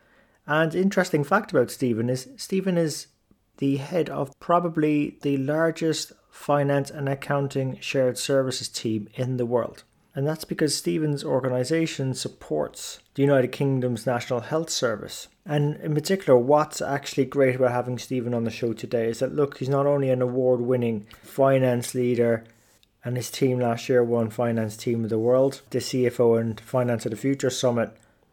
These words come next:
but he is very open in sharing how he started his career as an accountant and his deliberate strategy to progress over the last twenty-five plus years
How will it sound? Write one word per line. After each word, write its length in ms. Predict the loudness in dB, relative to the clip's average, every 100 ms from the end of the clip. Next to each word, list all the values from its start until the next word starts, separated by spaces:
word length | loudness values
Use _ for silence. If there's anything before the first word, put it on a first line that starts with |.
| _ 0
but 220 | 0 2
he 120 | -2
is 260 | -2 -4 -6
very 480 | -8 -6 4 8 8
open 500 | 6 4 2 2 -6 -20 _ _ 0
in 160 | 0 2
sharing 800 | 2 6 8 6 4 2 -2 -8 _ _ _ _ _ -4
how 140 | 0
he 160 | 2 0
started 500 | 0 2 2 0 -4
his 200 | -4 -8
career 280 | -2 2 2
as 100 | 2
an 100 | -4
accountant 520 | -4 -4 -2 -2 -6
and 220 | -8 -8
his 160 | -10 -4
deliberate 500 | -2 0 0 0 -4
strategy 800 | -6 -4 -4 -4 -4 -2 -4 -6
to 120 | -4
progress 440 | 0 4 4 2 0
over 200 | 0 2
the 120 | 2
last 260 | 2 0 -2
twenty-five 600 | -2 -2 -2 -2 -2 -2
plus 320 | -2 -2 -2
years 340 | 0 2 0